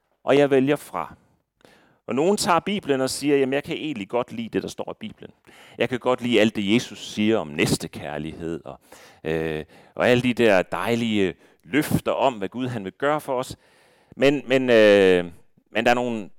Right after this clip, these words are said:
afsnit i Det Gamle Testamente, som jeg ligesom springer over, fordi det, det, det, det, det kan jeg ikke tage med." Øh, og det ville jo være dejligt, hvis man kunne det på en måde. <laughs>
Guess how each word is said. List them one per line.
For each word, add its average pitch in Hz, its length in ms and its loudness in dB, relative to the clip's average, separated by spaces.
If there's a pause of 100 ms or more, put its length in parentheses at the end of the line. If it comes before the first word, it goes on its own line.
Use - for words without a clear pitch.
(120)
afsnit 123 380 -4
i 101 80 -6
Det 98 100 -4
Gamle 85 200 0
Testamente, 82 480 -8
som 78 200 -8
jeg 76 100 -4
ligesom 82 300 -8
springer 78 380 -10
over, 76 280 -12
fordi - 400 -14
det, 87 160 -6 (540)
det, 104 360 0
det, 104 260 -4
det, 113 240 -6
det 120 80 -4
kan 131 120 -10
jeg 87 80 -4
ikke - 140 -8
tage - 240 -6
med." 71 80 -12 (800)
Øh, 113 320 6
og 127 100 -2
det 233 80 4
ville 233 100 -2
jo 175 60 4
være 143 340 6
dejligt, 208 280 0
hvis 175 200 -4
man 120 240 -2
kunne 208 240 -12
det 170 180 -6 (260)
på - 100 -10
en 98 100 -6
måde. 90 280 -10
<laughs> - 220 -12